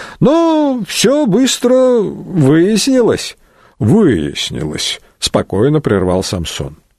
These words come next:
«что у господина Тибальда Раабе есть знакомство среди гуситов в Граце-Кралове». «Именно на них, как вы догадываетесь, он работал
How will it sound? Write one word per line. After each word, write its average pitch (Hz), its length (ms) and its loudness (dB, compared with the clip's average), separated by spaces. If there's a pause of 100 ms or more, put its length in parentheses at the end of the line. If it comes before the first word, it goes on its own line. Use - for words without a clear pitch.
(420)
«что 220 200 2
у 233 100 0
господина 233 840 2
Тибальда 180 720 2
Раабе 127 720 0 (260)
есть 80 400 -2
знакомство 156 960 -2 (560)
среди 285 360 2
гуситов 247 600 2
в 160 80 0
Граце-Кралове». 160 1200 0 (1300)
«Именно 208 640 4
на 233 220 2
них, 170 320 2
как 226 240 0
вы 190 160 4
догадываетесь, 110 880 2
он 101 140 2
работал 104 560 0